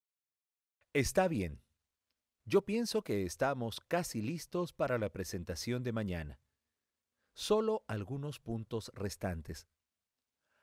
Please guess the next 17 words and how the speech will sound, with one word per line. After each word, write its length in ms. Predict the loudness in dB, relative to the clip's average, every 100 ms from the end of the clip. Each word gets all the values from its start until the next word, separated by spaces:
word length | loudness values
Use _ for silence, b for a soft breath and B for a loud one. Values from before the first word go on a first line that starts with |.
| _
La 120 | -8
junta 520 | -4 -2 -2 -2 -4 -2
empezará 680 | -4 -2 -4 -4 -2 -2 -2
a 80 | -4
las 240 | -4 -4
nueve 420 | -4 -2 0 0
en 120 | -2 -2
punto, 480 | 0 0 -2 -6 -6 _ _ _ _ _
así 300 | -2 0 0
que, 320 | -2 -2 -2 -4 _ _ _ _
¿podrías 480 | -2 2 4 4 2
verificar 720 | 2 0 0 2 6 8 6 2
la 160 | -2
sala 340 | 2 0 2 0
de 100 | -2
juntas 480 | -2 -4 0 0 2
hoy? 300 | 0 0 -2